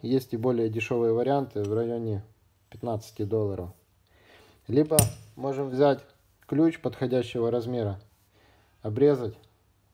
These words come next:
приварить сюда какой-нибудь квадрат под удлинитель и этим открутить. Но не все тяги имеют на себе квадрат. Некоторые есть круглые, и его иначе, чем вот таким, не снимешь.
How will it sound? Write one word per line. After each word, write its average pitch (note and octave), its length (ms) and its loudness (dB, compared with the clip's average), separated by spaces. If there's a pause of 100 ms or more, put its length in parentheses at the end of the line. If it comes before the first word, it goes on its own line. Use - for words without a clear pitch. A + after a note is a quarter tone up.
приварить B2 420 0
сюда A2+ 440 -2 (100)
какой-нибудь A#2 560 -4
квадрат C#3+ 520 0
под A2+ 240 -2 (2500)
удлинитель A#2 720 -6
и B2 80 -10
этим C3 320 -4
открутить. B2+ 580 0
Но C3 100 -4
не C3 80 2
все C#3+ 200 2
тяги C#3 400 4
имеют B2 320 0
на A#2 100 -4
себе A#2 280 -4
квадрат. A#2 420 0
Некоторые A#2+ 540 -4
есть A2+ 140 -4
круглые, A2+ 500 2
и A2+ 40 -2
его A#2 300 0
иначе, A#2+ 380 -4
чем A#2 160 -4 (240)
вот A2+ 160 -2
таким, B2+ 280 -2
не A2+ 120 -4
снимешь. G2+ 480 -6